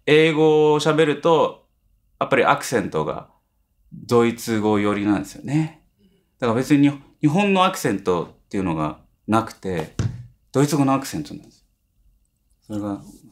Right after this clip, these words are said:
なんか理由は全くわからないですけどね。あ、でも、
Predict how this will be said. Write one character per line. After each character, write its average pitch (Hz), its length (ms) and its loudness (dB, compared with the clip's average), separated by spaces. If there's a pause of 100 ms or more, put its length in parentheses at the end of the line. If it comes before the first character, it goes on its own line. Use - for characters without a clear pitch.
な 110 140 -6
ん - 20 -4
か 104 60 -2
理 107 80 -2
由 123 120 0
は 113 100 0
全 104 100 2
く 101 240 -8
わ 95 60 -6
か 92 60 -4
ら 92 80 -4
な 92 60 -2
い 85 40 -2
で 78 100 -8
す - 120 -20
け - 60 -20
ど - 80 -20
ね。 - 160 -20 (2000)
あ、 - 280 0
で 170 80 4
も、 147 260 4